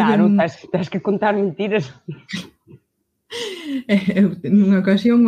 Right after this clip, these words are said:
Speaker 2: nunha cita Tinder, que preguntoume e díxenlle, e di-, e,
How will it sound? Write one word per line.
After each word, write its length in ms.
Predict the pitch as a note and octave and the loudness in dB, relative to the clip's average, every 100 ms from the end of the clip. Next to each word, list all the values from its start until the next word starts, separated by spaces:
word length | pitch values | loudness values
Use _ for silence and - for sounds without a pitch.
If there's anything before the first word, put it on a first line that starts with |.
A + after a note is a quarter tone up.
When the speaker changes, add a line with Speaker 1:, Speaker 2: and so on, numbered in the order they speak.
| G3+ | 2
Speaker 2:
nunha 300 | G#3 G3+ G3 G3 | 4 4 4 4
cita 320 | G3+ G#3 F#3+ | 2 0 -4
Tinder, 560 | A3 A#3 A#3+ A#3+ A#3+ - _ | 0 4 4 2 -4 -12 _
que 160 | - - | -10 -8
preguntoume 720 | D3+ D3 D#3+ G#3 A3+ C#4+ D#4+ F#4 | -4 -4 -4 -2 -2 -2 -6 -8
e 140 | G3+ F3 | -4 -2
díxenlle, 560 | D3+ F3+ G#3+ D3+ C3 C#3 _ _ - | -2 -4 -4 -4 -6 -10 _ _ -6
e 60 | E3+ | -4
di-, 160 | D#3 | -4
e, 120 | E3 | -2